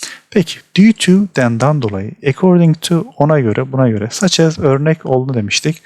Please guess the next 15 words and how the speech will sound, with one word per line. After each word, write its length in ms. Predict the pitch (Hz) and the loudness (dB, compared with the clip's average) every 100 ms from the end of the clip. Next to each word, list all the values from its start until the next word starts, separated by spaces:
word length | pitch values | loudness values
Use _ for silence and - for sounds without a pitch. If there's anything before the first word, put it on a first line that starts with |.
| - - _ | -20 -20 _
On 260 | - 190 196 | 0 2 4
behalf 400 | 160 180 180 - | 2 2 0 -2
of, 260 | 175 - - | -4 -4 -6
tarafından. 720 | 147 147 - 135 117 101 127 | -2 -2 -2 -4 -4 -4 -4
Bakın, 300 | 170 117 104 - - _ - | -4 -6 -10 -14 -20 _ -2
demez 400 | 139 202 185 131 | 2 2 2 0
miyiz? 440 | 110 98 - - _ _ _ - _ - | -2 -2 -10 -18 _ _ _ -20 _ 0
Neydi 280 | 175 160 | 2 4
unsaturated? 760 | 147 131 123 123 - 123 123 156 - - - _ 127 120 | 2 0 0 -4 -2 -2 -2 -6 -8 -20 -20 _ -14 0
Doğmamış 800 | 139 190 202 175 165 175 - - | 2 4 4 4 4 2 0 -2
yağ 480 | 135 120 156 165 160 - - | -4 0 2 2 -2 -8 -8
içeriğinden 1120 | - - 151 151 151 160 143 147 160 165 165 - _ _ _ _ 147 127 | -4 -2 -2 -2 0 0 0 2 2 2 0 -6 _ _ _ _ -14 -2
dolayı. 680 | 131 143 139 127 147 143 107 95 _ _ _ _ _ _ _ | 2 4 2 2 2 2 0 -6 _ _ _ _ _ _ _
Bu 60 | 202 | -6
kadar. 500 | - 226 151 107 - | -2 0 0 0 -6